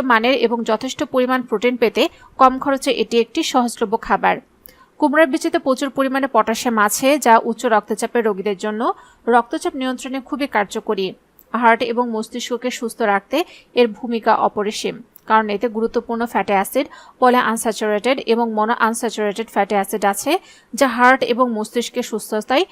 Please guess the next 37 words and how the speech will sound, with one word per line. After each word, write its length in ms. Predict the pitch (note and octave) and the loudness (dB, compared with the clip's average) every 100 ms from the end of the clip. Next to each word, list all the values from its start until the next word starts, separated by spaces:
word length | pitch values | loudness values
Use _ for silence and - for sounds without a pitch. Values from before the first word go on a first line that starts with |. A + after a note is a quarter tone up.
| - _ A3 | -12 _ 0
আবশ্যক। 400 | F#3+ G3+ - G3+ - _ _ _ - | 0 -2 -6 -8 -10 _ _ _ 0
তাছাড়া 360 | G#3+ C4 A#3 D#4 - - B3 | 0 2 2 0 -4 -4 -2
এর 80 | A#3+ | 2
ক্যালসিয়াম 380 | A3 G#3+ - C#4+ C4 | 2 2 -2 -6 -2
সহ 100 | D4+ B3 | -2 2
অন্যান্য 260 | A3+ A3+ B3 B3+ | 0 0 -4 -6
কিছু 160 | A#3+ A#3 | -10 -8
পুষ্টি 240 | G#3 - A#3 | -8 -6 -4
উপাদানের 400 | A3+ G#3+ A#3+ A#3+ | -2 -2 -4 -6
শোষণেরও 460 | - A3 B3+ A3 C#4 - - _ A#3+ | -10 -8 -2 2 2 0 -10 _ -4
ভূমিকা 280 | C4 B3+ G#3+ | -4 0 0
রয়েছে। 320 | F#3+ G#3 A3+ - _ - - _ _ _ | 0 -2 -4 -6 _ -20 -20 _ _ _
দৈনিক 380 | A#3 C4+ C#4+ E4+ E4+ | 0 2 2 2 2
আঁশের 200 | F#4 - | 2 0
চাহিদা 260 | C#4+ C4+ D4+ A#3+ | 2 2 2 2
মেটাতে 280 | A#3+ A#3+ B3+ | 2 0 2
পারে 140 | B3+ B3+ | 2 2
মিষ্টি 240 | G#3+ - A#3+ | -2 -4 -4
কুমড়া। 280 | A#3+ G#3+ G3+ - _ A3 | -2 2 2 2 _ 0
এক 80 | A3 | 2
কাপ 120 | A#3 A3+ | 0 2
রান্না 220 | G#3 G#3+ G#3+ | 0 0 0
করা 140 | A#3 A3+ | 2 2
মিষ্টি 220 | G#3 - A#3 | -2 -6 -6
কুমড়া 220 | A#3 A#3 B3+ | 0 0 0
থেকে 160 | A#3 A#3+ | -4 2
পাওয়া 180 | G#3 G3 G3 | 4 4 2
যায় 140 | B3 A#3+ | -2 0
দুই 100 | A3+ G#3 | 0 2
গ্রাম 220 | G#3 G3+ - G3+ | 2 2 0 0
আঁশ, 120 | G3 - - - - | 0 -6 -16 -14 2
তাই 140 | C4 - B3+ | 4 4 2
এই 80 | - | 2
সবজি 260 | C4+ A3 D4 | -2 0 -2
খাদ্য 200 | C4+ G#3 G#3 | 2 2 2
তালিকায় 320 | A#3+ A#3 B3+ G#3+ | -2 2 4 4
রাখলে 220 | F#3+ A#3+ | 4 2